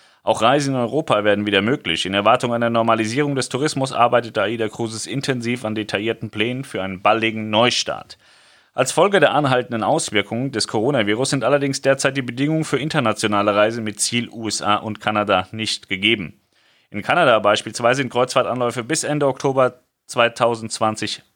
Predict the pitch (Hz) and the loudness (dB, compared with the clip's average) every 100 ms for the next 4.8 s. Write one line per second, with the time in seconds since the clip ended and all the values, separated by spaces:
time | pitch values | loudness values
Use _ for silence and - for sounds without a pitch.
0 | - 107 120 127 - 131 139 135 92 90 | -10 -8 -4 -4 -4 -2 -2 -2 -4 -2
1 | 101 110 127 - 123 123 127 - 160 151 | -4 -4 -4 0 0 2 -4 -4 -2 0
2 | 135 135 135 113 117 - 117 117 117 123 | 2 2 2 0 -2 -2 -4 -2 -2 2
3 | 113 110 107 - 107 - 117 120 - 101 | 2 2 0 -2 -2 -2 -2 -2 -2 0
4 | 95 80 92 123 - - - | 0 -2 -4 -6 -6 -10 -10